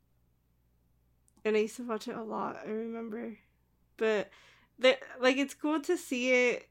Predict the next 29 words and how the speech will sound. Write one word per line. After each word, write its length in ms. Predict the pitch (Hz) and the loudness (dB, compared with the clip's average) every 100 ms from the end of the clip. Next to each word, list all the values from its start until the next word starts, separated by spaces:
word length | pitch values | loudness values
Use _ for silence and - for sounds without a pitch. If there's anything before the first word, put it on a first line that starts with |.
| _ | _
and 160 | 220 226 | -2 2
then, 420 | 214 208 185 165 92 | 2 0 -2 -4 -2
like, 200 | 208 202 | -2 0
how 120 | 214 | 0
we 340 | 208 214 214 208 | 2 0 -6 -2
were 180 | 202 | -2
questioning 760 | 196 - 196 - 214 202 208 220 | -2 -6 -8 -6 -4 -2 -4 -6
the 320 | 214 170 156 - _ _ _ _ _ _ _ _ _ | -6 -6 -8 -12 _ _ _ _ _ _ _ _ _
whole 400 | 202 185 180 120 _ - - | -8 -6 -6 -12 _ -12 -8
Horcrux 440 | 247 - 214 - | -8 -6 -8 -8
thing. 300 | - 208 202 | -4 0 0
Like, 160 | 208 220 | -2 -4
it's 120 | 233 | -4
cool 200 | - 269 | -4 -6
to 120 | 269 | -6
see 300 | - 254 240 | -6 0 2
it 100 | - | 2
in, 280 | 208 202 190 | 2 0 0
like, 220 | 180 185 | -2 -4
a 60 | 196 | -6
different 680 | 196 196 - 175 196 - _ _ _ _ _ - | -6 -8 -6 -6 -6 -8 _ _ _ _ _ -10
lens 720 | 226 202 202 190 220 - - - | -6 -4 -6 -8 -10 -12 -18 -8
now 420 | 247 247 262 277 | -4 -4 -2 -2
and 180 | 233 220 | -2 0
more 520 | 202 196 196 196 - - _ - | -2 -2 -2 -4 -8 -12 _ -8
just, 240 | 208 - | -8 -6
like, 200 | 196 196 | -6 -4
way, 460 | 190 185 180 - - _ _ _ _ _ _ _ _ _ _ _ _ - | -4 -4 -6 -10 -16 _ _ _ _ _ _ _ _ _ _ _ _ -4
um, 540 | 214 196 175 202 220 | -2 0 -4 -6 -12